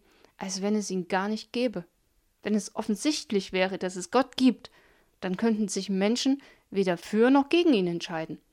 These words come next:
Wir müssten uns unterordnen. Und so wie ich Jesus verstehe und erlebe, wie er zum Beispiel in den verschiedenen Gleichnissen in der Bibel mit den Menschen umging,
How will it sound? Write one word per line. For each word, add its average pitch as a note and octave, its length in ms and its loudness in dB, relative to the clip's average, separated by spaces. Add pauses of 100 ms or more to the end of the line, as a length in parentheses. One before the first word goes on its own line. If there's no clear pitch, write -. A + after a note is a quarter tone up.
(480)
Wir F#3 100 -6
müssten G3+ 320 -6
uns - 320 -6 (180)
unterordnen. G3+ 640 -2 (560)
Und - 260 -6 (200)
so A3 280 4
wie G#3+ 100 2
ich F#3+ 120 -4
Jesus G#3+ 300 2
verstehe G#3+ 480 4
und B3+ 140 8
erlebe, A#3 580 4
wie G3 100 0
er F3+ 160 0
zum F#3 140 -10
Beispiel F3+ 460 -4
in E3+ 180 -4
den E3 240 -8 (320)
verschiedenen F#3 500 -2
Gleichnissen A3+ 640 4
in G#3 120 4
der F3 100 2
Bibel A#3+ 360 4
mit G3+ 140 2
den F#3+ 100 2
Menschen A3+ 300 2
umging, B3 420 6